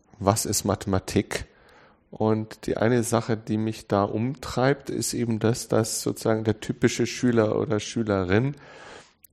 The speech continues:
auch im Laufe der Schulkarriere gar keine sozusagen runde Vorstellung davon vermittelt bekommt, was denn eigentlich Mathematik ist. Oder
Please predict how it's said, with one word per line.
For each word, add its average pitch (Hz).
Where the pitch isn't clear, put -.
auch 123
im 117
Laufe 110
der 113
Schulkarriere 120
gar 120
keine 120
sozusagen 113
runde 120
Vorstellung 117
davon 110
vermittelt 135
bekommt, 107
was 110
denn 104
eigentlich 104
Mathematik 98
ist. 104
Oder 98